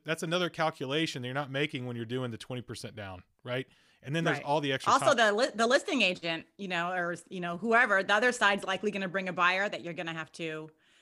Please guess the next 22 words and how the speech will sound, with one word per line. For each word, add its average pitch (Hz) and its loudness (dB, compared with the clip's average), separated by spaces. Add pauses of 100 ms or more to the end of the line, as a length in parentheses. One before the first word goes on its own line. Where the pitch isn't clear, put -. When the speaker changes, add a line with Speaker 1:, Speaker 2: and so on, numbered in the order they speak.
(280)
Speaker 2:
buyer 170 2
or 160 -4
seller, 165 -4
you - -2
have 190 -6
to 143 -12
pay 160 -8
their 151 -6
commission 165 -8
out 156 -4
too. 180 -4
So 170 -14
people 190 -8
forget 160 -6
about 151 -6
commission 147 -8 (320)
paying 156 0
Speaker 1:
Yeah. 131 4
Speaker 2:
the 143 -8
agent. - -8 (580)
Speaker 1:
Yeah. 143 0
And 156 0